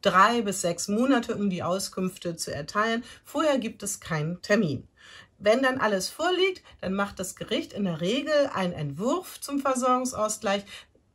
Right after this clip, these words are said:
beraumt einen Termin an. In dem Termin muss nochmal wiederholt werden,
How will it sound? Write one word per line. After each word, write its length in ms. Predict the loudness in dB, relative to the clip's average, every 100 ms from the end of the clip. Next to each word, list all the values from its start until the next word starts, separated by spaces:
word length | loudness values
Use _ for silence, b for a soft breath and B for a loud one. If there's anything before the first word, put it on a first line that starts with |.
| 2
beraumt 380 | 6 6 4
einen 160 | -2 -6
Termin 380 | -4 -2 0 0
an. 240 | -2 -2 -6
In 160 | -2
dem 160 | -2 -2
Termin 420 | 0 2 4 4
muss 160 | 0 -4
nochmal 300 | -4 -2 -4
wiederholt 580 | -6 -4 -2 -2 -4
werden, 380 | -2 -2 -2 -6